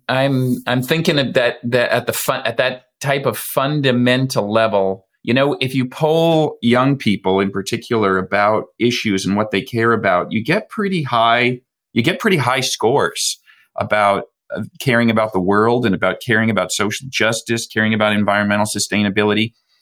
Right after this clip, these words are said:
But they don't, it doesn't necessarily translate into voting. They don't see voting as the, as the lever of change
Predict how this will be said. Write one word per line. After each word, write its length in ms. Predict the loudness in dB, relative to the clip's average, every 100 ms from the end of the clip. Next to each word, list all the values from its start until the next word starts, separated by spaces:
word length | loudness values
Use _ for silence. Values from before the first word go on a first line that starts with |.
| _ -6
But 120 | -2
they 140 | 0
don't, 340 | 2 2 0 -2
it 80 |
doesn't 240 | -2 -2 0
necessarily 540 | -2 -2 0 2 0
translate 760 | -2 0 0 0 0 -2 -2 -2
into 320 | 0 2 0
voting. 420 | -2 0 -2 -6 -6
They 100 | -2
don't 200 | 0 0
see 380 | -4 -4 -2 0
voting 500 | 0 0 2 0 -2 _ _ _ _
as 540 | 0 2 4 2 0 -4 _ _ _ _ -8
the, 800 | -2 2 4 4 2 0 -2 -4
as 160 | -4 -2
the 100 | -2
lever 400 | 0 0 2 2
of 140 | 0
change 760 | -2 0 0 0 -2 -4 -8